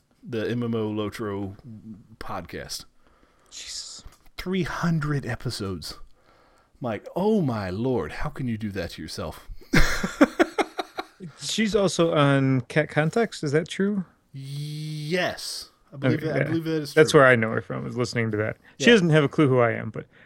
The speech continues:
Speaker 2: that's how I know her.
Speaker 1: <laughs> The Cat Context. Yeah. It's all
Speaker 2: And
Speaker 1: good.
Speaker 2: go ahead.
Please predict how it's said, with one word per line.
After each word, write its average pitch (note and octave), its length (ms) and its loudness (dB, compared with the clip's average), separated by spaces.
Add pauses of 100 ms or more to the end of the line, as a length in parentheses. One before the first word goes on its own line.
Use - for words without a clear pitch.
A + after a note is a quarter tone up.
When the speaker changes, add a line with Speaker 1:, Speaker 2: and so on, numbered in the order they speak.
(140)
Speaker 2:
that's G3+ 140 -2
how E3 100 4
I D#3+ 100 8
know C#3 120 6
her. B2+ 280 4
Speaker 1:
<laughs> F3 680 2
The A3 120 0 (100)
Cat B3 280 -10
Context. C#3 600 -10 (320)
Yeah. A#2+ 260 0 (1700)
It's E3+ 240 6
all D3+ 60 12
Speaker 2:
And D3 200 6
Speaker 1:
good. C3+ 120 -2 (580)
Speaker 2:
go G3+ 100 8
ahead. D3+ 180 6